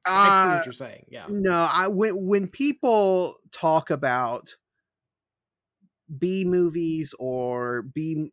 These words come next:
Speaker 2: B, uh, monster movies and stuff, this is the movie that I, that comes to mind. And yeah, it just, to me, it is, it is the, the poster child for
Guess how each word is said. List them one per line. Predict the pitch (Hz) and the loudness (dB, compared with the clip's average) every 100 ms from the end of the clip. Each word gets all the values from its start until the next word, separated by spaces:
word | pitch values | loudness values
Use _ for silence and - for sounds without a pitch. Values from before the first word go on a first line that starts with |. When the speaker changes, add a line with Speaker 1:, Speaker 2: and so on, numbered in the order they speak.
| 147 | -12
Speaker 2:
B, | 143 165 151 127 - | -8 -4 -4 -4 -4
uh, | 135 123 | -4 -2
monster | 139 156 - 165 | -2 -2 -2 -4
movies | 151 147 147 143 143 139 - | -4 -6 -8 -8 -10 -12 -14
and | 127 131 | -14 -14
stuff, | - 135 135 | -8 -8 -8
this | 135 147 175 165 - | -6 0 0 -2 -8
is | 156 156 147 131 | -4 -4 -4 -6
the | 139 | -6
movie | 139 139 131 | -4 -4 -6
that | 127 127 | -6 -4
I, | 135 - | -4 -6
that | 139 123 | -10 -6
comes | 143 143 - | -4 -4 -6
to | 120 | -6
mind. | 127 135 151 151 - - _ | -4 -4 -4 -10 -16 -20 _
And | 135 143 147 139 139 135 - _ _ _ _ | -10 -8 -6 -6 -8 -10 -14 _ _ _ _
yeah, | 143 180 143 107 | -2 2 2 0
it | 147 | -6
just, | 147 147 - | -6 -8 -2
to | 196 | 0
me, | 160 165 175 165 | 2 2 0 0
it | 160 | -2
is, | 160 - | -4 -6
it | 160 | -4
is | 160 160 139 123 | -2 -4 -6 -14
the, | 135 127 127 151 151 143 139 - _ _ _ _ _ _ _ _ _ _ _ _ _ | -16 -10 -2 0 2 0 -2 -10 _ _ _ _ _ _ _ _ _ _ _ _ _
the | 131 147 170 | -6 2 2
poster | 165 170 156 - 139 | 2 0 0 -2 -6
child | 139 110 92 - - _ - | -2 -2 -4 -10 -18 _ -4
for | 151 135 127 120 | -2 0 -2 -4